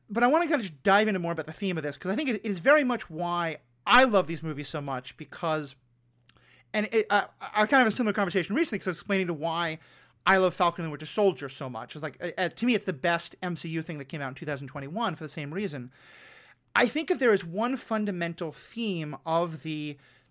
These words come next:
Nolan-verse, it, it is this question of, a very real-world question of, what do you do when the justice system is broken?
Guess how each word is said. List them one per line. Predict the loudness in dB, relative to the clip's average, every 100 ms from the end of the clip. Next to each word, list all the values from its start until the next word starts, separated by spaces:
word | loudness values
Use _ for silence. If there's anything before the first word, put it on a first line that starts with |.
| _
Nolan-verse, | -6 -2 -2 -2 -2 0 0 -2 -8 -14 -20 _ _ _ _ -6
it, | -2
it | 0 2
is | 2
this | 0 0
question | 0 0 -2 -4
of, | -2 -2
a |
very | -4 -4
real-world | 0 0 2 -2
question | -2 -2 -2 -6 -8
of, | -4 -2 -2 -6 -14 _ _ _
what | -6 2 2 0
do | -8
you | -8
do | -6 -4 -2 -2 -6 -10 -10
when | -6 -6 -6 -10 -14 _ _ _ _ _ _ _
the | -12
justice | -6 2 2 2 -4
system | -4 -6 -6
is | -8
broken? | -10 -12 -14